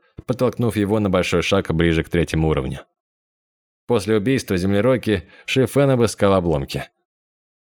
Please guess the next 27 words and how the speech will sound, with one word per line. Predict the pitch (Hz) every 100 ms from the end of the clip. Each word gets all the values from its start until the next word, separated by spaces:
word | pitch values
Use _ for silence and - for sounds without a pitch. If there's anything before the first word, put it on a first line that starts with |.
| _ _
Дропы | 98 113 101 101
специальной | - 98 107 98 95
элиты | 98 123 - 69 - -
были | 123 131
намного | 127 127 123 110 110
лучше | 127 135 117
дропов | 101 117 113 104 -
обычной | 107 113 - 98 85
элиты. | 82 76 - - _ _ _ _ _ _ _ _ _ _
Шифен | - 110 - 139
получил | 110 107 101 - 110
оборудование, | 101 104 117 135 101 82 76 - _ _ _ _ _ _ _ _ _ _ _ -
книгу | 139 127 104
навыков | 95 117 135 104 117 -
и | 139
шестнадцать | 139 120 101 120 135 135 98
медных | 90 87 85 -
монет. | 87 82 76 - - _ _ _ _ _ _ _ _ _ _ _ _ -
Конечно, | 143 156 147 -
вознаграждение | 98 95 98 104 87 113 107 101
за | 95
прохождение | 104 98 104 117 113 101
уровней | 110 107 101
высокой | 98 95 110 101 95
сложности — | - 107 98 92 104
это | 90
хорошо. | - 101 101 - 98